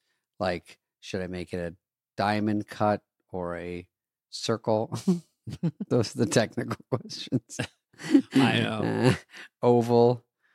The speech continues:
Speaker 1: They fit your budget. They'll make sure what you want, they can fit in your budget.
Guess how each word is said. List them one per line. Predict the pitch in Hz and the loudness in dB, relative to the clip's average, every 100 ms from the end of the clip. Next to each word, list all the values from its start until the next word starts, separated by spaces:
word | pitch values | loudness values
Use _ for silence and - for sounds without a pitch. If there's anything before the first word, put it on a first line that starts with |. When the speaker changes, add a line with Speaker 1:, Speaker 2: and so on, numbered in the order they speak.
| _ _ - | _ _ 2
Speaker 1:
They | 117 | 2
fit | - 165 | 6 6
your | 147 131 | 6 6
budget. | 123 110 98 87 | 6 6 2 4
They'll | 123 | 6
make | 143 175 156 | 8 6 6
sure | - 151 143 139 135 131 - | 6 8 8 6 4 -2 0
what | 120 131 135 | 4 4 6
you | 139 | 6
want, | 123 113 104 98 _ _ _ _ | 6 4 4 0 _ _ _ _
they | 104 | -4
can | 95 95 | -2 -4
fit | - 101 | -2 -4
in | 104 | -2
your | 90 | -8
budget. | 85 82 - - | -6 -10 -12 -20